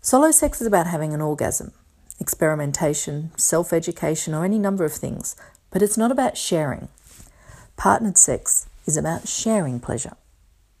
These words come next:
Okay, maybe not necessarily all the time. Sometimes you do want partnered sex to be a nice quickie with a satisfying orgasm, just as solo sex can be about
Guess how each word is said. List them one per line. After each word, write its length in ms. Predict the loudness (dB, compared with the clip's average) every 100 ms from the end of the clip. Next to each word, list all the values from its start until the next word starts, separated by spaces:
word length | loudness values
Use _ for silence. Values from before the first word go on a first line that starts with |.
| _
Okay, 280 | -4 -4 -4 -8 _ _ -6
maybe 260 | 0 2 2
not 160 | -2
necessarily 520 | 0 2 2 -2 -2
all 180 | 2 2
the 80 | 0
time. 240 | -10 -14 -16 -20 -20 -18 -20 -4
Sometimes 380 | 2 4 4 4
you 60 | 4
do 200 | 6 6
want 200 | 4 2
partnered 340 | 0 0 0
sex 260 | 0 -2 -6
to 80 |
be 120 | -4 -2
a 40 |
nice 300 | -2 -2 -2
quickie 680 | -8 -12 -12 -4 -2 -2 -6 _ -20 -18 -14 -8
with 100 | 2
a 60 |
satisfying 640 | 4 4 4 0 2 0 0
orgasm, 520 | 0 0 0 -2 -6 -12 -20 -16 -4
just 160 | -2 2
as 100 | 2
solo 300 | 4 4 4
sex 320 | 2 2 -6
can 180 | -4 -2
be 140 | -2
about 400 | -2 -2 -2 -6